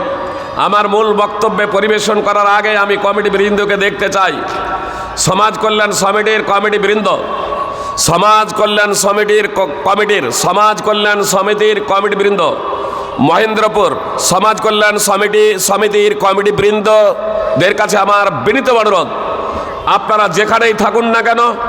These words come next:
আপনারা অবশ্যই একটু স্টেজে দেখা করবেন। অবশ্য সংখ্যা বেশি হলে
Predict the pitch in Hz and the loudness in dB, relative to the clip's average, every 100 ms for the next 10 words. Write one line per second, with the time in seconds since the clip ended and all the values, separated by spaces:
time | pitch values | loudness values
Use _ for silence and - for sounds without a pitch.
0 | - - - - 170 214 220 220 214 220 | -4 -4 -4 -2 0 0 2 2 4 4
1 | 247 254 - 254 214 151 - - - - | 4 2 0 2 2 0 -4 -6 -6 -8
2 | - - 208 233 208 226 - 220 226 208 | -8 -4 -2 2 2 2 0 0 0 2
3 | 208 214 202 202 185 143 - - - - | 0 2 0 0 0 -2 -4 -6 -8 -8
4 | - - 175 220 233 226 226 226 220 226 | -8 -2 0 0 0 -2 0 0 0 0
5 | 196 214 220 208 | 0 0 0 2